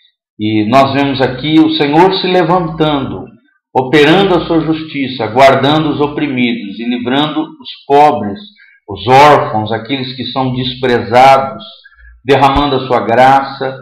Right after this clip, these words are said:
a sua glória e a sua proteção. Vamos aprender juntos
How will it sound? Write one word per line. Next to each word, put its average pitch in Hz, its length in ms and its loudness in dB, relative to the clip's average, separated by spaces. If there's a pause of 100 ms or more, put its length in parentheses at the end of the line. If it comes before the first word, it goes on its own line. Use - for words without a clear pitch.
(140)
a 107 60 -8
sua 107 280 -4
glória 127 640 0 (360)
e 110 120 -4
a 107 60 -4 (120)
sua 110 200 -6
proteção. 104 560 -6 (440)
Vamos 160 280 -4 (300)
aprender 120 520 0
juntos 127 460 -6